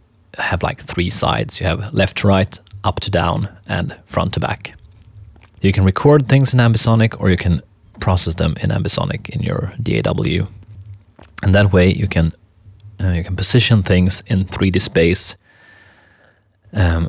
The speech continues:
but not in a way that's locked to the, to the, uh, channel counts or speaker counts that you're going to use later. So that way it can be processed at a la-, later stage, like in, in post.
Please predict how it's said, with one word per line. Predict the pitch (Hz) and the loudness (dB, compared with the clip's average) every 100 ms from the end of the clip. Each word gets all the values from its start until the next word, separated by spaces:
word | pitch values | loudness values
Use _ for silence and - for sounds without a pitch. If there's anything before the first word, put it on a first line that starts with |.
| - | -6
but | 101 90 - | -2 -2 0
not | 104 95 95 - - | 0 0 -2 -6 -2
in | 90 | 0
a | |
way | 87 85 | 2 0
that's | 85 - | -2 -2
locked | 90 90 - - - | 0 0 -4 -8 -10
to | - 90 | -4 -4
the, | - - - _ _ _ - - | -4 -6 -10 _ _ _ -18 -6
to | 98 | -2
the, | 87 90 - - | 0 -2 -6 -4
uh, | 104 90 | -2 0
channel | 117 113 95 | 2 2 2
counts | 98 78 - - | 0 -4 -4 -4
or | 90 - | -4 -4
speaker | - 98 87 | -2 -2 -2
counts | - 80 - | -4 -4 -4
that | - | -4
you're | - | -4
going | 90 85 | -4 -4
to | |
use | 90 107 113 - | -4 -4 -4 -2
later. | 101 95 87 67 - - - - _ - - - - | 2 2 2 0 -6 -18 -20 -20 _ -20 -18 -14 -4
So | - | 2
that | 92 90 - | 4 2 2
way | 80 | 0
it | - - | -2 -6
can | - 95 | 0 2
be | 85 | 2
processed | - 92 87 - - | 0 -2 0 -2 -4
at | - | -6
a | - | -2
la-, | - 87 - | -2 -2 -2
later | 98 90 85 | 0 2 2
stage, | 78 - 151 - - - - | 2 2 2 0 -4 -8 -8
like | - 73 - - - | -4 -4 -6 -18 -8
in, | 87 85 - - | -6 -6 -8 -4
in | 104 95 | -2 0
post. | - - - - - | 2 2 0 -6 -12